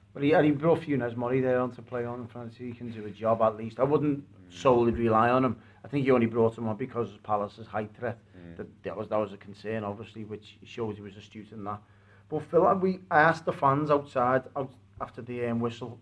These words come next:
Speaker 1: and I said, "Listen, after the six or seven games that we played, would have you have taken this start to the season, your take?"
Speaker 2: Yeah, I think you've got to. Two
Speaker 1: Mm.
Speaker 2: points,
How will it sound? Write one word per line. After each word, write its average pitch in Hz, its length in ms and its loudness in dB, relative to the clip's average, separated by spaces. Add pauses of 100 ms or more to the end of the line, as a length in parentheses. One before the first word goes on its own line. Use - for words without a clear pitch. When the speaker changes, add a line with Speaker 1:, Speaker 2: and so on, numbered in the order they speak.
(140)
Speaker 1:
and 120 100 -10
I 113 40 -4
said, 110 180 -14
"Listen, 113 240 -2
after 127 160 0
the 120 100 -6
six - 340 -8
or 131 40 -12
seven 123 260 2
games 120 240 -2
that 120 120 -2
we 127 100 -6
played, 113 420 -2 (460)
would 135 220 2
have 123 200 2
you 123 200 -4
have 117 120 -4
taken 143 420 2
this 160 140 2
start 160 480 2 (140)
to 147 80 -10
the 135 100 -8
season, 151 480 -6 (200)
your 143 200 0
take?" 160 320 -8 (460)
Speaker 2:
Yeah, - 200 -10
I - 60 -20
think - 140 -20
you've - 140 -20
got 120 220 -6
to. - 140 -10
Two 139 260 -6
Speaker 1:
Mm. 120 60 -8
Speaker 2:
points, 127 400 -4